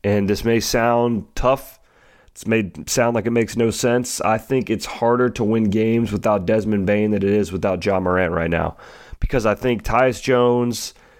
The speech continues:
and Desmond Bane, when Bane's playing and Ja's not, are able to pick up the slack. But I don't think without Bane, I don't like Brooks as a secondary scorer for the Grizzlies. So having Bane is just such a luxury,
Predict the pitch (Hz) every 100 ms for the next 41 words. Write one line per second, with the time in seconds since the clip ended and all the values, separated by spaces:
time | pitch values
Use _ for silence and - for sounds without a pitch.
0 | _ _ _ _ - 107 110 82 123 120
1 | 113 90 120 117 107 90 117 107 - 117
2 | 113 98 113 110 90 98 110 113 98 78
3 | 107 101 92 117 110 - 95 101 107 120
4 | 135 - _ _ _ - 107 98 80 117
5 | 117 - - 127 120 - 107 - 107 110
6 | 104 - _ - - 113 117 110 101 95
7 | - _ _ - 110 120 120 101 92 113
8 | 110 113 87 92 - 110 113 101 98 92
9 | - 107 104 90 - 95 87 98 87 87
10 | 90 98 92 127 127 117 85 113 113 101
11 | 95 90 117 107 98 95 107 104 104 98
12 | 95